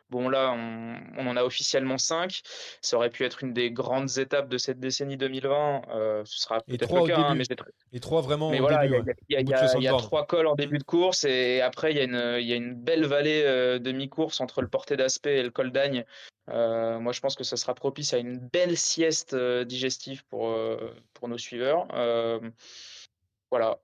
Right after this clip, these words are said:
Speaker 1: Euh, et puis, il y a une différence par rapport à, à ces deux dernières années, c'est qu'on n'a pas, euh,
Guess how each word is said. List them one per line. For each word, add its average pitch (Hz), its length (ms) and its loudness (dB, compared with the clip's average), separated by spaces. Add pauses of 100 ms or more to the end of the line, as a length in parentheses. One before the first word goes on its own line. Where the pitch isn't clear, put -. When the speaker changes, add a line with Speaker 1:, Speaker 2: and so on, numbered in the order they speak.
Speaker 1:
Euh, - 140 -6 (840)
et 123 80 -12
puis, - 180 -10
il - 40 -4
y - 20 0
a - 20 0
une 131 80 -2
différence 131 480 0
par 123 140 0
rapport 123 340 2
à, 117 320 4
à 123 60 2
ces - 120 -4
deux 127 100 -6
dernières 123 360 2
années, 135 220 0
c'est 143 160 -2
qu'on 127 140 -6
n'a 120 120 2
pas, 127 360 2
euh, 117 300 2